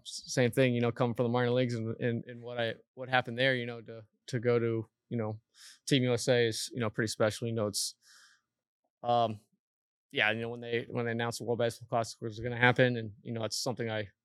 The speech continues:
you know, really wanted to be a part of. I think it's, you know, fantastic to, uh,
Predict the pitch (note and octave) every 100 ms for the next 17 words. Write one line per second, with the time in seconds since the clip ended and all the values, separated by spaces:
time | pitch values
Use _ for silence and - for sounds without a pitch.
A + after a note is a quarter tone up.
0 | _ _ - A2+ G#2+ A#2+ A2+ A2+ A2 A2
1 | G#2 B2+ A#2 A2+ - - G#2+ A#2+ - -
2 | - - A#2+ G#2+ G2+ A#2+ A2 G#2+ G#2+ A2
3 | - A#2 G#2+ G#2 _ _ _ _ _ A2
4 | A2+ A2